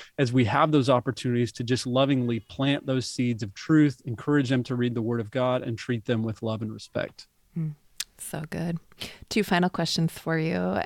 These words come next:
Speaker 2: And, um, Mariah, if you wanna jump in here with any final thoughts, go ahead after I ask this question. But, um, we'll put links in the show notes on, uh, finding something real dot com. But if people are interested in hearing more about your ministry, more about your speaking, more about your hotel,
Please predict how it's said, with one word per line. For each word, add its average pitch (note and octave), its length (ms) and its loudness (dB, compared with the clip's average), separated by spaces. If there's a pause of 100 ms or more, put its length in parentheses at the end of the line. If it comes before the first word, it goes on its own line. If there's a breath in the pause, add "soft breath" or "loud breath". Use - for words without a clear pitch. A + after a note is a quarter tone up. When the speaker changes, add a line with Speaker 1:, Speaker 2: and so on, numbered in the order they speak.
Speaker 2:
And, D#3 380 2 (280)
um, D#3 420 0
Mariah, F#3 360 8
if - 120 0
you G3 60 4
wanna E3+ 160 8
jump D#3+ 300 4
in E3 80 4
here D#3+ 180 6
with D#3 140 4
any D3+ 120 8
final D3 340 4
thoughts, - 680 4
go E3 180 8
ahead D#3 320 6
after - 240 2
I D#3 60 6
ask D#3 260 2
this - 180 0
question. D3+ 460 2
But, D3 240 8 (380 loud breath)
um, E3 400 8 (100)
we'll G3+ 140 8
put - 240 4
links F#3 340 4
in F3+ 160 6
the F3+ 60 6
show E3+ 240 6
notes E3+ 340 4
on, D#3 480 4
uh, - 480 0
finding E3 300 10
something D#3+ 320 4
real D#3+ 120 8
dot C#3+ 220 6
com. D3+ 400 4
But D3 320 8
if - 380 4
people G#3+ 640 6
are F#3+ 180 8
interested - 420 6
in F3 120 8
hearing E3 300 6
more E3 180 6
about F#3 240 6
your F#3 120 6
ministry, F3 520 6
more D#3+ 160 6
about D3+ 220 2
your D#3 100 2
speaking, F#3 680 6
more E3 200 8
about E3 380 4
your C#3+ 80 6
hotel, E3 580 8